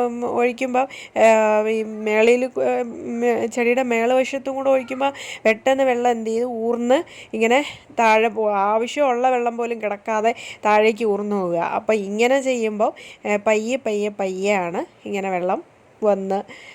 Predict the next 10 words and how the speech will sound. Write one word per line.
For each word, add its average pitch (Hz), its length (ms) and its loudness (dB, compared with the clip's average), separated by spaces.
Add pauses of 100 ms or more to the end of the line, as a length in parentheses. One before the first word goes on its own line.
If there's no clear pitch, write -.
(160)
ആ, 190 380 4
മേള് 202 340 2
വരെ 196 220 2
എത്തുന്നത്. 196 540 -6
അപ്പോൾ 220 200 -2
ഒരു 247 320 2 (120)
നല്ല 226 360 2
എപ്പ-, 220 540 0
അടുത്ത 214 600 0
ഒരു, 294 340 6